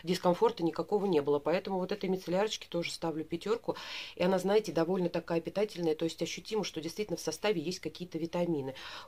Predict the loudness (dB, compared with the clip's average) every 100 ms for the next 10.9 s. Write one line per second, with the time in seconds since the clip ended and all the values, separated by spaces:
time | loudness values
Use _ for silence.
0 | 6 6 6 -2 -2 0 2 2 2 2
1 | 2 2 2 2 0 -2 -6 -6 -8 -6
2 | -2 -2 -4 -6 -10 -12 -16 -14 -14 0
3 | 6 6 6 4 2 0 -2 2 2 0
4 | -2 -2 0 0 0 -2 -2 0 -2 -4
5 | -10 -14 -12 -14 -2 4 4 6 4 4
6 | 2 4 2 0 0 2 2 0 0 -2
7 | 0 -4 -4 -8 -16 -20 -20 -20 -18 -18
8 | -12 2 4 6 6 6 6 4 4 4
9 | 4 -6 0 4 4 4 4 2 2 -2
10 | 2 6 6 6 0 2 2 -2